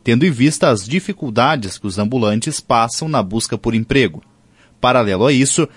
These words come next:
a secretaria também irá buscar uma alternativa para colocar um ponto de venda dentro das E P Is, porque, segundo o ex, se há ambulantes, há demanda. Entretanto, o titular da pasta destacou que as ações serão feitas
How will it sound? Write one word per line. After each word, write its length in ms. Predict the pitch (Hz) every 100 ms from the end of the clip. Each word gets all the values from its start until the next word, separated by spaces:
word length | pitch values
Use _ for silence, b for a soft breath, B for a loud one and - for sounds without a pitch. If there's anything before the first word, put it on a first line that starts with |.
| B
a 260 | 101 113 123
secretaria 560 | - 135 143 135 135
também 320 | 156 127 131 156
irá 180 | 139
buscar 380 | 143 143 - 139
uma 160 | 147 143
alternativa 880 | 151 156 170 156 147 120 185 175 104
para 180 | 98 98
colocar 400 | 127 123 127 147
um 100 | 175
ponto 400 | - 156 180 208
de 140 | 185
venda 400 | 156 123 139 151 b b
dentro 460 | 123 117 139 147 147
das 280 | 139 131 135
E 40 |
P 120 | 139
Is, 340 | 143 113 - - b b
porque, 300 | - 127 113
segundo 440 | - 110 95 98 156
o 40 |
ex, 260 | 151 180 - b
se 280 | b - 135
há 100 | 101
ambulantes, 680 | 110 151 139 123 135 147 - _
há 140 | 117 110
demanda. 540 | 110 131 139 90 - _ b b -
Entretanto, 580 | 104 151 - 127 127 - b
o 80 | 120
titular 480 | - 131 131 101 92
da 120 | 120
pasta 380 | 117 131 143 151
destacou 580 | 123 107 - 117 127 131
que 200 | - 131
as 180 | 127 127
ações 380 | 117 117 113
serão 200 | 120 127
feitas 480 | 165 131 123 131 -